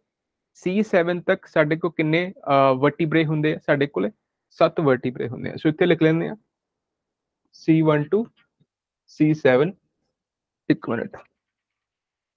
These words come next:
ਠੀਕ ਹੈ ਜੀ, ਸੀ one to ਸੀ seven, seven ਵਰਟੀਬਰੇ।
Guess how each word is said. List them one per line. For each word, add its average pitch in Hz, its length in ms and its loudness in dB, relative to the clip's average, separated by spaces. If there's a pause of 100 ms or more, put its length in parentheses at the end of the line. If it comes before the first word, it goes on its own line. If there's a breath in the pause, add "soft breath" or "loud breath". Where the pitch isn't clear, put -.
(640)
ਠੀਕ 135 180 2
ਹੈ 180 60 8
ਜੀ, 196 100 2
ਸੀ 190 220 2
one 196 160 6
to 196 180 0
ਸੀ 185 200 -2
seven, 180 320 4
seven 165 360 6
ਵਰਟੀਬਰੇ। 175 520 2